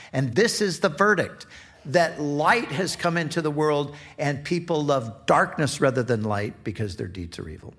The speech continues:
and they wouldn't come to the light. And so the Holy Spirit's convicting work is to show people that Jesus is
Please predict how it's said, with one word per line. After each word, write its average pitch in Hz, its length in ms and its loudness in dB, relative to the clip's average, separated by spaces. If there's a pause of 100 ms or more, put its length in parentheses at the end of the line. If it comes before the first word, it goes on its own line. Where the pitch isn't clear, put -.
and 139 140 -2
they 139 80 2
wouldn't 135 260 -2
come 110 220 -6
to 123 100 -12
the 104 100 -12
light. - 380 -16 (1900)
And 160 160 2
so 175 520 2
the 160 120 4
Holy 220 320 0
Spirit's 190 720 -4 (720)
convicting 139 760 -2
work 160 360 -4 (320)
is 160 360 2
to 143 420 2 (720)
show 190 580 4
people 147 680 0 (240)
that 131 320 -4
Jesus 127 880 -4 (120)
is 123 680 0